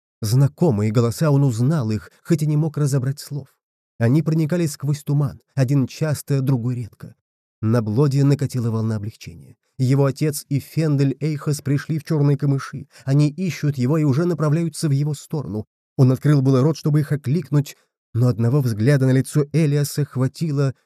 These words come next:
чтобы он снова сомкнул губы. Блоди в ужасе уставился на искаженное ненавистью лицо своего спасителя.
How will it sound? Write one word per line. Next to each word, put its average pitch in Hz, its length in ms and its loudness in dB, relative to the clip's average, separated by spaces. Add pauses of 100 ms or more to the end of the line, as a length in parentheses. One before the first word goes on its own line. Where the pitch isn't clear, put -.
чтобы 156 300 0
он 143 100 2
снова 127 440 -4
сомкнул 110 540 -6
губы. 113 400 -14 (520)
Блоди 123 420 2
в 123 100 -2
ужасе 143 300 -2
уставился 143 600 -2
на 143 120 4
искаженное 139 680 0
ненавистью 135 580 -2
лицо 127 340 -6
своего 123 380 -8
спасителя. - 680 -16